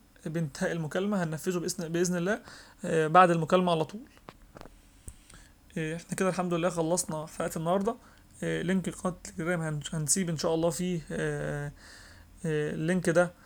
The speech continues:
هيوصلنا على ال-، على، على جروب التليجرام، وهناك هنلاقي، آه، كتاب أوكسفورد هاند بوك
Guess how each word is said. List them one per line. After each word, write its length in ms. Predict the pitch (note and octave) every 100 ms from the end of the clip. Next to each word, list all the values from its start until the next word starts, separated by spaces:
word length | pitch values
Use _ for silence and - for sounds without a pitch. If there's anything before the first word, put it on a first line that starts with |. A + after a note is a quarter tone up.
| - -
هيوصلنا 480 | E3 D#3 - F#3 E3
على 200 | D#3+ E3
ال-، 200 | D#3 D3+
على، 360 | D#3 D#3+ D#3+ -
على 260 | E3+ E3+ E3
جروب 220 | D#3+ F#3
التليجرام، 500 | F3+ E3 D#3+ G#3 G#3+
وهناك 400 | F#3+ F3 F#3+ F3+
هنلاقي، 440 | E3+ F3+ F#3 E3 - F3+
آه، 140 | D#3
كتاب 400 | C#3+ - F3 D#3
أوكسفورد 420 | F3+ - E3 D#3
هاند 200 | E3 E3+
بوك 280 | F3 G3+